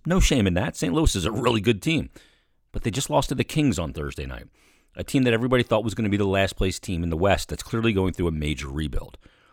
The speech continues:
Now, because they lost to the Kings four to two, does that mean that Colorado's not legit? Are we forgetting that this is hockey and you can lose to any team on any given night? I mean,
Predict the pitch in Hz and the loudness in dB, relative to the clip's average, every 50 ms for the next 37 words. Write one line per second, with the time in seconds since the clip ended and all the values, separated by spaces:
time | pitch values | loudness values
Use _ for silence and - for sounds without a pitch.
0 | _ _ - - - 82 85 80 - - 113 87 107 110 104 98 104 104 - 110 | _ _ -20 -14 -8 -4 -2 -2 0 0 0 0 0 2 2 2 0 -2 -2 -4
1 | 90 80 - - 104 107 117 - - 127 131 131 131 - 147 151 160 - 147 127 | -6 -6 -4 -2 -2 -2 -2 0 0 0 0 0 2 2 0 0 0 -2 -4 -8
2 | - 80 90 107 104 - 101 107 113 113 98 82 - - 117 110 98 101 107 123 | -6 -4 -2 -2 -2 -2 -2 -2 -2 -2 -4 -4 -2 -2 0 4 4 4 4 4
3 | 123 101 110 113 - 120 90 80 110 139 180 - - _ _ _ _ _ _ _ | 2 0 -2 -2 -2 -4 -4 -2 -2 -2 -2 -4 -10 _ _ _ _ _ _ _
4 | _ _ _ _ _ _ _ _ _ _ _ _ _ - - - 117 123 131 - | _ _ _ _ _ _ _ _ _ _ _ _ _ -14 -6 0 2 2 2 2
5 | - 98 85 107 101 107 127 131 120 113 85 - 113 104 - 117 95 - - - | 0 -4 -4 -2 -2 0 0 0 0 -2 -4 -6 -6 -6 -6 -6 -8 -8 -8 -4
6 | - - - - - 151 143 147 147 - - _ _ _ _ _ _ - - 110 | 0 0 0 2 2 2 2 2 0 -2 -10 _ _ _ _ _ _ 0 2 2
7 | 107 110 120 - - 127 110 95 104 113 127 123 - - - - 92 101 117 127 | 4 4 2 2 2 2 2 2 2 2 0 0 -2 -4 -4 -2 -2 0 0 0
8 | - - - 101 113 127 120 87 76 - - 90 92 113 120 98 107 110 107 104 | -2 -2 -2 -2 0 0 0 -2 -4 -4 -4 -2 -2 0 0 0 0 2 2 0
9 | 85 78 85 110 160 - - - _ _ _ _ _ _ _ _ _ - - 123 | 0 0 -2 -2 -2 -4 -8 -14 _ _ _ _ _ _ _ _ _ -2 2 2
10 | 127 127 | 2 2